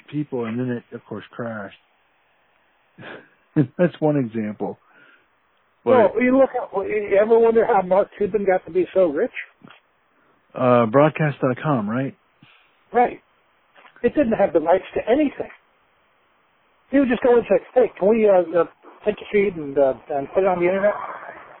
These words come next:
Speaker 2: "Yeah, yeah, I'm fine. I don't care. I don't know what that is. What's the internet?" And he, he collected, he said, "I've got these hundreds of sports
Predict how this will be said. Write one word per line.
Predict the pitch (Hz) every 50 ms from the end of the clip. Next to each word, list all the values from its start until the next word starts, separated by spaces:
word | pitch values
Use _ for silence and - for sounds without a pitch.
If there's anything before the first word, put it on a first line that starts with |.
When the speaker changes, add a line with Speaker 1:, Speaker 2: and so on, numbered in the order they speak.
| _ _ _ _ _ _ _ _ _ _ _ _ _ -
Speaker 2:
"Yeah, | 294 262 208 262
yeah, | 320 302
I'm | 294 294 277 -
fine. | - 285 247 196 208 240 226 - - 262 254 - _ _ _ _ _ _ -
I | 117 127 156
don't | - 269 -
care. | - 202 196
I | 202
don't | 247 240
know | 185
what | 135 117 110 110 - -
that | - 117 - -
is. | 165 220 -
What's | - 220 - -
the | 226 226 247
internet?" | 233 190 - - - - - _ _ - - - - _ _ _ _ -
And | 147 185
he, | 175 170 185 - _
he | 143 151 156 160
collected, | 190 208 233 254 - - 180
he | 151 -
said, | - 156 - - - - -
"I've | 190 208 190
got | - 233 - -
these | - 165 156 -
hundreds | - 220 262 269 285 277 208 190
of | 147 - _ - - - -
sports | - 196 226 202